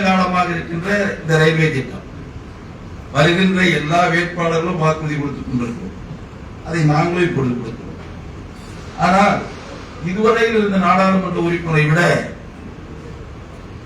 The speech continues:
என்னை உட்பட சொல்லுகிறேன், திரு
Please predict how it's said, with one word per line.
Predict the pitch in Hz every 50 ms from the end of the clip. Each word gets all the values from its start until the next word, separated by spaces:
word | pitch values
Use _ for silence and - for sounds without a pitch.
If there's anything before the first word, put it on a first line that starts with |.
| - - - - 131 147
என்னை | 175 190 196 190 180
உட்பட | 175 175 127 - 156 156 143
சொல்லுகிறேன், | 127 120 120 98 92 - - - - - - - - - - - - - - - - - - - - - - -
திரு | 160 160